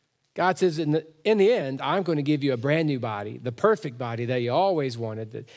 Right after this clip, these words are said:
works and is functional in every way that these are not. But until then, this is all you've got. And this is your one time around.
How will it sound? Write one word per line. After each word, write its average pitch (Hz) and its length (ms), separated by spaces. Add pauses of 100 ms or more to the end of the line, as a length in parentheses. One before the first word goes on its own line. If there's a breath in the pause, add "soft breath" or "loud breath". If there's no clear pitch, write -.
(140)
works 165 600
and 123 300
is 117 220
functional 143 680
in 131 120
every 214 480
way 202 240
that 175 240
these 185 360
are 160 100
not. 151 440 (360 loud breath)
But 156 120
until 226 460
then, 190 360
this 165 140
is 131 120
all 180 360
you've 185 160
got. - 440 (720)
And 131 80
this 147 100
is 160 100
your 175 120
one 180 240
time 175 260
around. 120 460